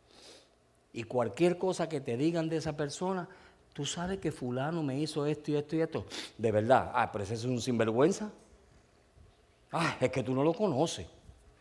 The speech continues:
¿Pero tú lo conoces? No, yo nunca he hablado con él.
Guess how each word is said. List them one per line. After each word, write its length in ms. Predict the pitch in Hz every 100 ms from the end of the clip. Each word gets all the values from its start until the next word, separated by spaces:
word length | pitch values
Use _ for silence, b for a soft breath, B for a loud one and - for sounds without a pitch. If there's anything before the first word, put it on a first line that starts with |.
| _ _ _ _ - _ _ - -
¿Pero 180 | 135 131
tú 140 | 131 214
lo 140 | 214
conoces? 460 | 220 247 233 - 113 - b b b
No, 200 | 139 190
yo 140 | 214
nunca 240 | 185 185 175
he 20 |
hablado 260 | 151 127
con 200 | 120 110
él. 180 | 117 202